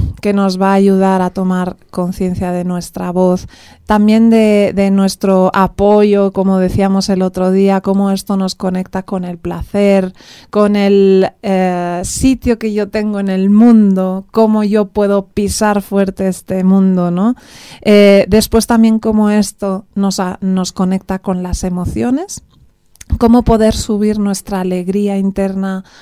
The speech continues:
a través de la voz, eh, cómo poder despertar estas dinámicas de vida. Y después también la voz territorial, es qué lugar yo ocupo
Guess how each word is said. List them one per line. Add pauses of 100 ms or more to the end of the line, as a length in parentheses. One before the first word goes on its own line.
a
través
de
la
voz, (340)
eh, (180)
cómo
poder
despertar
estas
dinámicas
de
vida. (440)
Y
después
también
la
voz
territorial,
es
qué
lugar
yo
ocupo